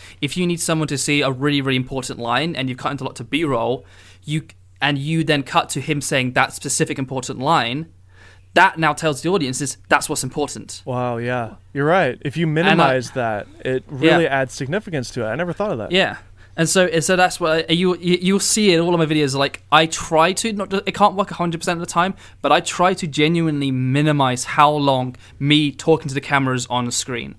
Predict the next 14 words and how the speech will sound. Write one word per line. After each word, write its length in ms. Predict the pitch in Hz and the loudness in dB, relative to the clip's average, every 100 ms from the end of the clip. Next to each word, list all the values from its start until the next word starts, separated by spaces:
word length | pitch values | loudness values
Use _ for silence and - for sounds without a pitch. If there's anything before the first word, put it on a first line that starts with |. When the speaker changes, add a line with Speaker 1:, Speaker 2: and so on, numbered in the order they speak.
| - | -10
Speaker 2:
Mm. 80 | 147 | 2
Speaker 1:
That's 200 | 160 - | 2 4
one 140 | 175 | 2
of 80 | 160 | 4
my 240 | 151 147 | 4 4
biggest 500 | 139 139 139 127 123 | 4 2 2 0 -2
rules. 460 | 131 123 - - - - - - - | -2 -4 -4 -10 -12 -14 -20 -20 -2
But 160 | 147 | 0
when 420 | 139 143 180 202 - | 0 2 2 2 0
I 180 | 135 139 - - | -2 -2 -8 -2
am 500 | 123 139 175 202 - | 2 2 2 -4 -8
talking 480 | - 175 180 196 196 | -2 -2 0 -4 -4
to 160 | - | -6
camera, 480 | 170 180 175 185 214 | -4 -2 -2 -2 -6